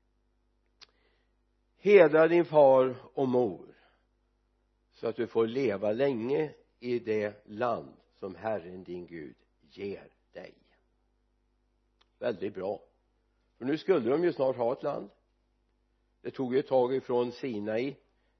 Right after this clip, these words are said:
till man gick över Jordan, visserligen. Det höll på att byta generation under tiden. Men, eh,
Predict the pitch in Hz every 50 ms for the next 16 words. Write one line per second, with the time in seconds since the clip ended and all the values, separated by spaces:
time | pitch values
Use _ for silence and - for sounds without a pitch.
0 | _ _ _ - 123 120 113 110 113 - - 117 117 117 110 - - 110 101 98
1 | 92 101 110 104 95 80 82 87 92 87 80 107 110 98 - - 104 90 92 92
2 | 87 92 110 117 123 117 95 90 92 107 98 - 107 95 98 107 87 - 98 92
3 | 92 92 92 90 92 98 - 123 135 147 156 147 147 143 143 143 - 147 131 127
4 | 123 139 - 190 - _ _ _ _ _ _ _ _ _ _ _ _ _ _ _
5 | _ _ _ _ _ _ _ _ _ _ _ _ _ _ _ _ _ _ _ -
6 | 120 120 120 117 120 120 120 120 120 120 117 117 113